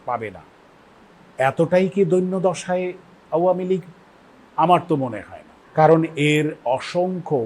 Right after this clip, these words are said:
ওয়ার্ড পর্যায় থেকে শুরু করে জাতীয় কমিটিগুলোতে এদের যে কর্মী আছে, তারা কিন্তু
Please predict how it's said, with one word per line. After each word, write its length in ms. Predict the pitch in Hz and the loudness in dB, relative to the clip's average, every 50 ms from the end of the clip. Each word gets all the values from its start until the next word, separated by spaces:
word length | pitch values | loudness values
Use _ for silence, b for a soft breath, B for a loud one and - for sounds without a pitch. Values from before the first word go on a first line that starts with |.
| 110 110 | -4 -4
ওয়ার্ড 280 | 127 135 143 160 165 147 - - | -2 2 2 2 2 0 -6 -2
পর্যায় 420 | - 160 151 139 127 151 143 139 131 - | -2 0 0 0 -2 -2 -2 -2 -2 -6
থেকে 180 | 143 131 - 143 131 - | -10 -8 -6 -6 -6 -6
শুরু 200 | - 139 123 127 123 - | -8 -6 -6 -8 -8 -8
করে 200 | 139 135 156 175 185 190 - - - - - - - _ - - - - - - - - 123 113 | -6 -4 -4 -4 -4 -6 -12 -20 -20 -20 -20 -20 -20 _ -20 -20 -20 -20 -20 -20 -18 -14 -12 -4
জাতীয় 440 | 120 135 127 127 - 165 156 151 151 - - | -2 -2 -2 0 2 2 2 2 2 0 0
কমিটিগুলোতে 800 | 147 139 151 175 175 185 185 156 151 135 120 117 110 - 127 131 151 151 - - - _ _ - - _ _ - _ - _ _ _ _ - 139 139 | 0 2 2 0 -2 -2 -4 -4 -4 -4 -4 -4 -6 -6 -4 -4 -4 -6 -8 -14 -20 _ _ -20 -20 _ _ -20 _ -20 _ _ _ _ -8 -6 -6
এদের 280 | 127 127 147 151 156 151 139 | -4 -2 -2 -2 -2 -4 -4
যে 140 | 123 135 131 120 - | -6 -6 -6 -8 -6
কর্মী 460 | - 143 139 143 143 143 147 147 147 147 147 147 147 - - - _ - - _ _ _ _ | -4 -2 -2 0 0 0 -2 -2 -2 -2 -4 -6 -10 -14 -20 -20 _ -20 -20 _ _ _ _
আছে, 420 | 117 120 127 - - - 139 113 92 90 90 - _ - _ - - - _ _ - - | -6 -6 -4 -4 -4 -8 -8 -10 -12 -14 -18 -20 _ -20 _ -20 -20 -20 _ _ -20 -4
তারা 240 | - 131 127 - 202 | 0 2 2 2 2
কিন্তু 380 | - - 139 127 123 113 - 156 | 0 0 -2 -4 -4 -2 -2 -2